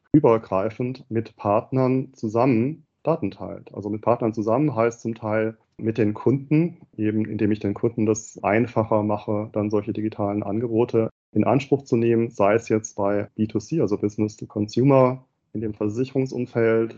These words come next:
oder eben bei Business Consumer bei Fluglinien. Dann sind aber auch andere Partner dann downstream, bei denen ich das einfacher mache, an der Wertschöpfungskette zu partizipieren. Das können eben bei Versicherern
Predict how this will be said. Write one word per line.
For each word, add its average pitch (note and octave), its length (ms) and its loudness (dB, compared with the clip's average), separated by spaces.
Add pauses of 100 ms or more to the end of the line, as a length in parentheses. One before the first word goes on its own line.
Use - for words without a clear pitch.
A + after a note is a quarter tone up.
oder G#2 260 -6
eben G#2 320 -4 (200)
bei G#2 120 0
Business A2 300 -2
Consumer G#2+ 580 0
bei G#2+ 220 -2
Fluglinien. C#3 680 -2 (240)
Dann A#2 140 4
sind B2 140 4
aber B2 100 8
auch A#2 100 6
andere B2 300 2
Partner A#2 380 2
dann A2 340 -2
downstream, A2+ 840 -2 (140)
bei G#2 120 0
denen A2+ 160 4
ich A2+ 80 0
das A2 180 0
einfacher A2 460 0
mache, G#2+ 380 2
an G#2 160 -2
der G#2 180 0
Wertschöpfungskette G#2+ 880 -6
zu G#2+ 140 -6
partizipieren. A#2+ 800 2
Das A2+ 180 0
können A2+ 260 0
eben G#2+ 180 0
bei G#2 160 0
Versicherern G#2 720 -2